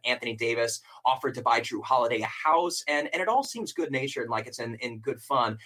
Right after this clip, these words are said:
But when, when guys see an article like this, that, that somebody is nervous and possibly has, like, you know, one foot out of the pool,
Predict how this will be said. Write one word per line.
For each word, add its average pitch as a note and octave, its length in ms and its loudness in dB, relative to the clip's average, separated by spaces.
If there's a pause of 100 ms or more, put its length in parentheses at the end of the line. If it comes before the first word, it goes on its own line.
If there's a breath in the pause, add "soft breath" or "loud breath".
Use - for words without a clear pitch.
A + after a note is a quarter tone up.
(240 loud breath)
But F3+ 140 4
when, G3+ 320 4
when F3+ 160 0
guys C#4 340 0
see G#3+ 140 -4
an - 120 -2
article - 380 2
like A2 220 4
this, A2 180 0
that, B2+ 160 0 (140)
that D#3+ 100 4
somebody A3 380 2 (100)
is C#3+ 160 -2
nervous C#3 300 0
and A2 80 -12
possibly F3+ 380 0
has, C#3+ 180 2
like, C3 160 2 (260 loud breath)
you D3 80 0
know, C3 300 4
one F#3+ 240 2
foot - 240 0
out D3 120 6
of D3 60 -2
the A#2 160 -10
pool, A#2+ 400 2